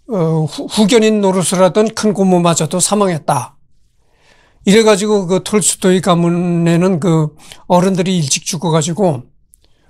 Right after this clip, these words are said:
그 남아있는 형제들 간에 그 서로 이 결속력이 좋았고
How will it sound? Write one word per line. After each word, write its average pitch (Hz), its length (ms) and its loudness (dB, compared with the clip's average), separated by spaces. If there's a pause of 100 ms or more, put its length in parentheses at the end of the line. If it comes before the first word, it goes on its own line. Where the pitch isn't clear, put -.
(300)
그 160 440 -2
남아있는 220 680 2
형제들 208 600 2
간에 208 360 2
그 175 440 2
서로 185 300 0
이 175 180 -2
결속력이 185 640 0
좋았고 151 500 -4